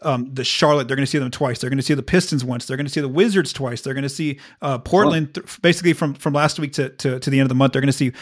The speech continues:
Speaker 1: they're gonna see Portland three times basically, and so they're gonna get hopefully some wins against these bad teams, and I think that'll make them feel a little bit better. Maybe they have at, by the end of this month they have, they have ten wins, which that could, you know, it's still not great, obviously,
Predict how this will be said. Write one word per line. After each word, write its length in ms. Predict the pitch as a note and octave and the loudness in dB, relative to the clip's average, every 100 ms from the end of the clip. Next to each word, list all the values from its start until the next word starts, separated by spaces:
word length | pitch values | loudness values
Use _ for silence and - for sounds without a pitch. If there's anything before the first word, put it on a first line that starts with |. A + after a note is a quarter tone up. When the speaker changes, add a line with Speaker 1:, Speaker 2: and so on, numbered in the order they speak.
| - - | -16 -4
Speaker 1:
they're 140 | - C#3 | 0 2
gonna 100 | C3+ | 2
see 160 | - | 0
Portland 400 | A#2+ D3 D3 B2+ | 2 2 2 0
three 160 | C3+ C3+ | 0 0
times 320 | C#3 C3+ B2 | 2 2 0
basically, 500 | B2 A#2+ - B2 A#2 - - - | -2 -4 -4 -8 -8 -12 -14 -4
and 120 | E3+ | 0
so 120 | F#3 | 2
they're 100 | E3+ | 2
gonna 140 | A3+ A3+ | 2 2
get 240 | G3+ G3+ | 2 2
hopefully 560 | - F#3+ B3 - F3 E3+ | 2 2 2 0 0 0
some 240 | F3 C#3+ | -2 0
wins 200 | E3+ F3+ | 0 0
against 220 | D#3+ D3 | -2 -2
these 140 | D3+ B2 | -4 0
bad 280 | D3+ C#3+ | 2 2
teams, 220 | - F3 C#3 | 2 0 0
and 80 | |
I 40 | C3+ | 0
think 140 | E3 | 2
that'll 220 | D3 D#3+ | 4 4
make 160 | D3+ D3 | 2 0
them 100 | D3 | -2
feel 160 | D3 C#3 | 0 2
a 40 | |
little 140 | D3+ | 4
bit 120 | C#3+ C3 | 2 2
better. 160 | C3+ | 0
Maybe 220 | C3 C#3 | 2 2
they 100 | D3+ | 4
have 240 | D3 D3 C3+ | 4 4 2
at, 160 | - - | -8 0
by 100 | C3 | 2
the 80 | C#3 | 2
end 80 | C#3+ | 0
of 80 | |
this 80 | C#3+ | 0
month 120 | D3 | -2
they 80 | C#3 | -2
have, 220 | C3 B2+ - - | -2 -4 -10 -14
they 80 | - | -8
have 100 | B2+ | -6
ten 240 | - D#3+ B2 | 0 0 0
wins, 220 | A#2+ C3 | -4 -6
which 160 | B2+ | -2
that 160 | D3+ D3 | 0 2
could, 180 | D3 - - - | -2 -2 -16 -2
you 80 | G#3 | 2
know, 40 | |
it's 120 | E3+ | 2
still 120 | G3+ D#3+ | 4 2
not 200 | A#2+ - | 0 -2
great, 260 | C3 D#3+ | 0 2
obviously, 560 | A#2 A2+ A#2+ - C#3 | 0 0 -2 -2 -6